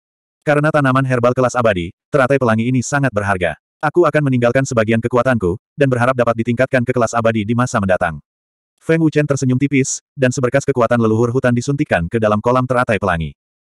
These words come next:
"Harimau Xuanming, bawalah aku ke wilayahmu untuk melihat ramuan abadi." Feng Wuchen menatap Harimau Xuanming dan tersenyum. "Tuan Feng, silakan ikuti saya," kata Harimau Xuanming dengan hormat. Tetapi pada saat ini,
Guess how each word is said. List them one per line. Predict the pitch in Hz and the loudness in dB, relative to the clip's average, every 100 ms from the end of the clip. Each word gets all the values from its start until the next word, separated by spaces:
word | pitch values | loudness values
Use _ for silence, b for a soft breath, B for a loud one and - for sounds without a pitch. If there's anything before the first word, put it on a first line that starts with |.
| _ _ _ _ _ _ _ - | _ _ _ _ _ _ _ -6
"Harimau | 143 156 160 | -2 0 0
Xuanming, | 151 127 104 139 202 _ | 0 0 0 -2 -6 _
bawalah | 127 131 143 135 | 2 4 2 0
aku | 135 | -2
ke | 127 | 0
wilayahmu | 113 113 120 127 131 | 2 2 0 -2 -2
untuk | 127 | -2
melihat | 120 123 123 | -2 0 0
ramuan | 120 120 127 98 | 0 0 0 0
abadi." | 95 85 76 - _ _ _ _ _ | 0 0 -4 -14 _ _ _ _ _
Feng | 165 170 | -2 0
Wuchen | 151 151 | 2 2
menatap | 151 123 131 - | 2 0 0 0
Harimau | 123 127 127 | -2 2 0
Xuanming | - 143 127 139 139 | 2 0 2 0 0
dan | 107 | 0
tersenyum. | 110 110 98 85 73 - _ _ _ _ | 0 -2 -4 -4 -8 -14 _ _ _ _
"Tuan | 165 151 135 | 0 2 2
Feng, | 104 107 220 _ | 0 -2 -6 _
silakan | - 165 147 165 156 | -2 2 2 0 -2
ikuti | 135 135 | -4 -2
saya," | 120 120 95 78 - _ _ | 0 0 -2 -4 -10 _ _
kata | 151 160 | 0 2
Harimau | 151 143 131 | 0 0 0
Xuanming | 139 139 123 127 | 0 0 2 0
dengan | 135 143 123 | 0 0 2
hormat. | 107 98 85 - _ _ _ _ _ _ _ _ _ | 0 -2 -4 -8 _ _ _ _ _ _ _ _ _
Tetapi | - 147 143 160 | -4 0 2 2
pada | - | 2
saat | 131 127 127 | 2 0 0
ini, | 104 143 | 0 0